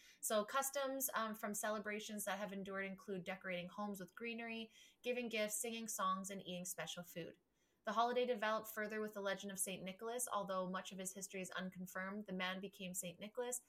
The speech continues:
lived in the fourth century, and is believed to have been a bishop in Asia Minor. Many miracles attributed to him being are dubious at best. Nevertheless, some countries named him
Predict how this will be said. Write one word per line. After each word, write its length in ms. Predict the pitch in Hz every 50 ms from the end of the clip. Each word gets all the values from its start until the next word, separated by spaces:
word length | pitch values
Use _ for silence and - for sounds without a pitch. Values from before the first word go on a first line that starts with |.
| _ _ _ -
lived 160 | 196 202 196
in 80 | 202 202
the 80 | 202 190
fourth 280 | - - 220 240 247
century, 440 | - - 208 202 202 - 214 202 185
and 100 | 175 190
is 100 | 185 180
believed 360 | - 185 180 185 185 196 190 -
to 100 | - 214
have 140 | 196 190
been 140 | - 190 185
a 60 | 180
bishop 420 | 170 175 185 190 185 - 220 214 220 _ -
in 160 | 185 185 180 - - - -
Asia 440 | 185 185 185 185 208 196 190 190 - - -
Minor. 460 | 185 175 170 165 165 170 - - - _ _ _ _ _ _ _ _ _ _ _ _ _ _ _ -
Many 320 | 196 208 240 269 294 330
miracles 400 | 311 302 277 269 262 - 254 226
attributed 480 | 233 226 - - 220 208 220 208 208 202 -
to 80 | 226
him 180 | 214 214 202 208
being 320 | 202 208 202 196 190 185 - -
are 100 | - 208
dubious 440 | 196 185 202 190 196 196 202 196 -
at 180 | 196 - 175 -
best. 340 | 185 175 180 175 - - -
Nevertheless, 600 | - 190 202 196 214 226 233 226 220 196 202 - -
some 160 | 208 196 196
countries 480 | 190 - 196 190 190 - 214 196 185 190
named 320 | 190 185 190 202 208 -
him 240 | - 240 233 240